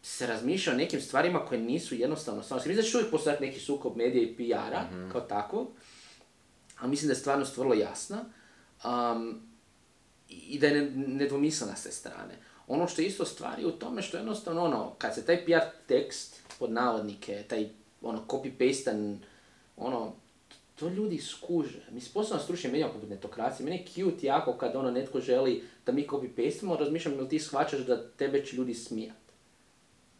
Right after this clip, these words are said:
Speaker 1: Da si mi to do-, mislim, i, i opet, ja kužim kad sam jedno vrlo kratko vrijeme radio i vrlo amaterski za jednu konferenciju radio kao P R. Kao ja sam bio novinar, pa kao da pomognem s P R-om.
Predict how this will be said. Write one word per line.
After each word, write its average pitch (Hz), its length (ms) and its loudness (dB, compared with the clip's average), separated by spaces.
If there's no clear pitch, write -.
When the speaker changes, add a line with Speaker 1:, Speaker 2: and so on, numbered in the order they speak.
Speaker 1:
Da 123 60 -6
si - 140 -2
mi 185 120 2
to 202 80 2
do-, 147 240 4
mislim, 139 220 0
i, 123 140 -4
i 135 80 4
opet, - 240 2
ja 165 220 2
kužim 190 400 0
kad - 180 -2
sam 123 240 0
jedno 135 180 2
vrlo 165 360 6
kratko 151 360 4
vrijeme 110 340 2
radio 123 360 6
i 120 100 2
vrlo 180 220 8
amaterski 131 840 4
za 127 120 -2
jednu 151 140 2
konferenciju 131 480 0
radio 113 240 4
kao 107 200 0
P 123 60 -2
R. 113 340 0
Kao 131 80 4
ja 156 80 8
sam 139 180 2
bio 139 140 6
novinar, 214 380 6
pa - 100 2
kao 175 100 10
da 151 160 8
pomognem 147 400 6
s - 100 -4
P 135 100 0
R-om. 113 340 4